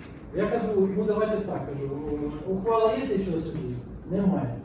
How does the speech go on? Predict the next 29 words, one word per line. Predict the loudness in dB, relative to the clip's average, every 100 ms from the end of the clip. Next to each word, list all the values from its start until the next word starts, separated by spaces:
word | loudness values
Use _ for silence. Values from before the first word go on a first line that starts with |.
| -12 -12 -14 -14 -14 -6
Е, | 2 6
«Але | 8 8
вона | 8 6
обов'язково | 6 6 4 2 4
буде». | 4 2 0 2
Я | 2 2
кажу: | 2 2
«Коли | 2 4
обов'язково | 4 4 2 0 0
буде, | 2 2
тоді, | 2 2 4
ну, | 4 4 2 0 -6 -10
приїжджайте | -2 0 2 2 2 2 0 0
і, | 2 2 4 2 4
ну, | 4 4 4 8 10 8 0 -6
а |
дайте, | 0 2 4 2
поки | 2 2
я | 2
позвоню | 2 2 2 4
адвокату». | 4 2 0 -4 -6 -10 -12 -12 -12 -12 -10 -10 -10 -6
Ну, | 4 4 4 -2 4
далі | 4 6 4
з'ясувалося | 2 0 0 4 4
таке: | 4 0 0 -2 2
«У |
вас | 4 6 6
є |
адвокат, | 4 4 4 2